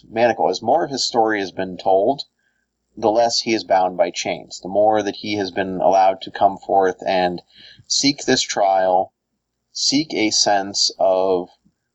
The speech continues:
whatever this redemption is, whether it leads to his death or not. He has been progressively getting more and more unbound by what weighs him down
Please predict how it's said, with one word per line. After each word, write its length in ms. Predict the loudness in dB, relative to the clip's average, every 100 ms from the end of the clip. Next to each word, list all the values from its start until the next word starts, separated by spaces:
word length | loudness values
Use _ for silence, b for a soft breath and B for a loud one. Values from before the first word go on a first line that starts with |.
| _ _
whatever 420 | 0 2 2 0
this 220 | -2 -4
redemption 560 | -8 0 0 0 -6 -4
is, 340 | -2 -2 -4
whether 300 | 0 2 2
it 80 | -2
leads 260 | -4 -4 -2
to 140 | 0
his 160 | 0 2
death 240 | 2 2
or 160 | 0 0
not. 360 | 2 2 2 -2 _ _ _ _ _ _ _ _
He 200 | -4 -2
has 100 | 2
been 180 | 0 2
progressively 760 | 0 2 0 -2 -2 -2 0
getting 320 | 2 0 0
more 360 | 0 2 2 0
and 160 | -2
more 640 | -4 -2 2 2 2 0 -4 _ _ _
unbound 720 | 0 0 0 0 2 2 0 -6 _ _ _ _ _ _ _ -2
by 200 | 0 2
what 180 | 2
weighs 300 | 2 -2 -2
him 140 | -6 0
down 500 | 2 4 2 0